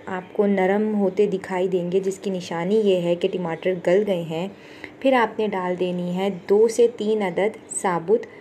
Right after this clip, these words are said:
हरी मिर्चें। आप हरी मिर्चों को चाहें तो काट के भी डाल सकते हैं, इससे आपका मसाला जो है वो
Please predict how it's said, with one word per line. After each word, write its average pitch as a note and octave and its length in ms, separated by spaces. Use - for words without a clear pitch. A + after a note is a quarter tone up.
हरी F#3 180
मिर्चें। D#3+ 420
आप A#3+ 260
हरी G#3+ 180
मिर्चों G3 320
को G3 140
चाहें F#3+ 440
तो G#3 80
काट F#3 280
के G#3+ 100
भी G#3+ 100
डाल A3 240
सकते A3 340
हैं, A#3+ 180
इससे A#3 280
आपका G3+ 340
मसाला F#3 480
जो F3+ 180
है F3 140
वो G3+ 260